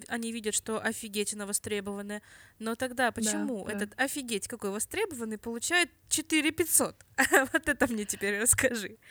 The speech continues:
Speaker 2: Это моя проблема, мне об этом говорят даже мои клиенты. <laughs> Я
Speaker 1: Мгм.
Speaker 2: недавно снимала у девушки гендер-пати, тоже моя постоянница. Она ко мне пришла уже на, по-моему, четвёртую съёмку. А, я снимаю гендер-пати, она мне такая: «Сколько денег тебе перевести?» Я говорю: «Ну, типа, четыре».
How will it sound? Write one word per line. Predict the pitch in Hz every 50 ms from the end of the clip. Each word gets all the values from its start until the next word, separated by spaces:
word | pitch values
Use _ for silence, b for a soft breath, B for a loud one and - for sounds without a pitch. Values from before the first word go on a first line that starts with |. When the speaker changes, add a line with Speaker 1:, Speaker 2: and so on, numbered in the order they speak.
| B B B B B B B _ _ _ _ _ _ _ _ _ -
Speaker 2:
Это | 254 262 294 294 - - - 294 285 277 269 269
моя | 262 254 254 254 262 262 262 262
проблема, | 262 254 226 214 220 233 254 254 262 247
мне | 233 226 220 226
об | 233 226
этом | 226 226 - 226 220
говорят | 208 214 214 214 220 226 202 190 202
даже | 220 220 220 220 214 214
мои | 208 208 208 208
клиенты. | 208 - 196 196 196 196 190 196 202 240 226 -
<laughs> | 269 - - 165 175 175 165 170 - - 233 226 233 226 226 220 226 - 320 247 233
Я | 240 233
Speaker 1:
Мгм. |
Speaker 2:
недавно | 226 226 214 220 226 220 214 208
снимала | 208 214 220 208 214 214 214 214 208 208 202 190 -
у | - 208
девушки | 208 208 220 214 208 208 - - 196
гендер-пати, | 185 202 202 202 202 196 196 - 220 247 311 311 294
тоже | - - 214 208 196 185 202 -
моя | 202 196 190
постоянница. | 185 - - - - 208 208 233 269 285 262 262 - 214 202 B B B B B B B B B
Она | 202 196 220 233 233
ко | 226 202
мне | 202 214 226
пришла | - - - 220 220
уже | 220 208 214 196
на, | 196 196 196 196
по-моему, | - 202 202 196 196 196
четвёртую | - - - - 214 208 208 - 196 190
съёмку. | - - 214 247 320 370 - - 233 226 B B B B B B B B B B _ -
А, | 208 196 190 190 190 190
я | 202
снимаю | 208 - 220 214 208
гендер-пати, | 196 208 202 202 196 - 247 269 262 262
она | 226 214
мне | 202 196
такая: | 208 - 196 190
«Сколько | - - 330 311 285
денег | 226 226 226 233 214 214
тебе | - 196 190
перевести?» | - 202 196 190 196 190 - 202
Я | 190 185 185
говорю: | 185 185 185 185 196
«Ну, | 233 262 277 269
типа, | - - -
четыре». | - - - - 226 233 220 196